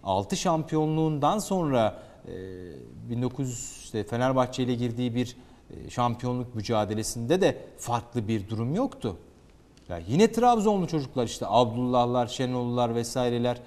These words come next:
ya öncesinde Küçük Şenollar, Büyük Şenollar vesaire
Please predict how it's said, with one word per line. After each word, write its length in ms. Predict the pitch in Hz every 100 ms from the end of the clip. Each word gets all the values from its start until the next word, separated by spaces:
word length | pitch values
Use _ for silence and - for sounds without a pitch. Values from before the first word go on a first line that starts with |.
| - - - -
ya 300 | 104 90 -
öncesinde 580 | 139 143 135 127 139 131
Küçük 200 | - -
Şenollar, 520 | - 131 127 127 123
Büyük 140 | 123 127
Şenollar 520 | 139 127 123 123 117
vesaire 440 | 117 - 131 127